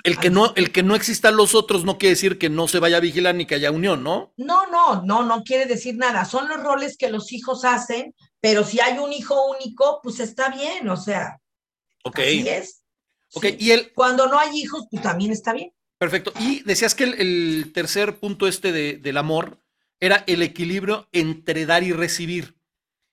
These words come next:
Speaker 1: Eh,
Speaker 2: Entre dar y tomar.
Speaker 1: y
Speaker 2: Ajá.
Speaker 1: dar y tomar. Ok, dar y tomar. Eh, voy a, voy a decir algo muy simple. Una pareja, para no poner este género, de, en
Speaker 2: Ujú.
Speaker 1: una pareja hay una persona que es la que aporta la parte económica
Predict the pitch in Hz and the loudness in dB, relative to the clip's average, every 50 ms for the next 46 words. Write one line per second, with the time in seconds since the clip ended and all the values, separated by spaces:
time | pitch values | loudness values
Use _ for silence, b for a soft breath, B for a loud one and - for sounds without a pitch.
0 | _ _ - 175 165 160 160 160 180 165 240 233 214 254 262 - 285 226 - 262 | _ _ -8 -4 -2 0 2 2 2 2 2 2 4 2 2 0 -2 -2 0 0
1 | 254 247 240 208 175 147 - _ - 175 190 196 208 214 233 226 208 180 175 165 | 2 2 2 0 0 -4 -12 _ -8 -4 0 4 4 4 4 2 0 0 0 0
2 | - - _ _ - 160 156 165 151 135 156 180 185 180 - 156 147 131 - _ | -2 -2 _ _ -10 -6 -4 -2 0 6 6 6 6 4 -2 -4 -4 -4 -6 _
3 | _ _ _ _ _ _ _ _ _ _ - 180 175 - _ - 175 233 269 269 | _ _ _ _ _ _ _ _ _ _ -10 -10 -10 -10 _ 2 6 6 6 6
4 | 277 - 254 277 277 262 254 247 240 233 214 208 202 202 202 196 - 170 156 151 | 4 8 10 10 10 10 8 6 6 6 4 2 2 0 0 0 -2 -4 -4 -4
5 | - 147 147 147 - 180 185 202 208 202 - 170 175 196 - 226 - - 165 147 | -6 -6 -8 -6 -6 -6 -4 -4 -2 0 0 0 0 2 0 0 0 0 0 0
6 | 147 165 175 170 170 175 170 170 170 165 175 160 - - - 156 139 135 131 131 | 0 -2 -2 -2 -2 -2 0 0 2 2 2 2 0 -2 -2 -2 -2 0 0 -2
7 | - - 170 170 170 160 165 220 285 311 - _ _ _ _ _ _ _ _ _ | -2 -2 -2 0 0 2 2 0 0 -2 -6 _ _ _ _ _ _ _ _ _
8 | 139 131 147 - 151 190 202 196 196 190 175 185 185 185 220 214 214 - - 170 | -8 -4 -2 -2 0 2 0 0 0 2 0 0 0 2 2 0 2 2 0 0
9 | 165 170 185 190 185 - 170 156 - 185 190 190 202 190 - - 170 180 185 - | 2 2 0 0 0 0 -2 0 0 0 0 0 0 -2 -2 -2 -2 0 0 -2
10 | - - - 151 143 139 135 135 - - 151 - - - 180 180 - - 185 165 | -4 -6 -8 -8 -6 -4 -4 -4 -2 -2 -4 -4 0 -2 -2 0 2 2 2 2
11 | 151 147 - 170 165 160 - 165 - - 156 151 170 185 190 196 - - 226 254 | 2 2 2 0 0 0 -2 -6 -4 -4 -4 -2 -2 -2 -4 -4 -2 0 -2 -2
12 | - _ | -2 _